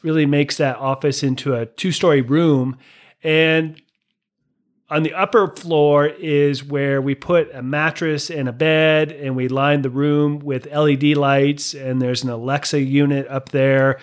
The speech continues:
<laughs> and it also serves as some storage for organized gameplay.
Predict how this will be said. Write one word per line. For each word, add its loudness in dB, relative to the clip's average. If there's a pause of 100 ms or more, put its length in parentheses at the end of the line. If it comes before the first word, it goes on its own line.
(200)
<laughs> -20
and -2
it -2
also -2
serves -2
as -2
some -6
storage 2
for 0
organized -2
gameplay. 0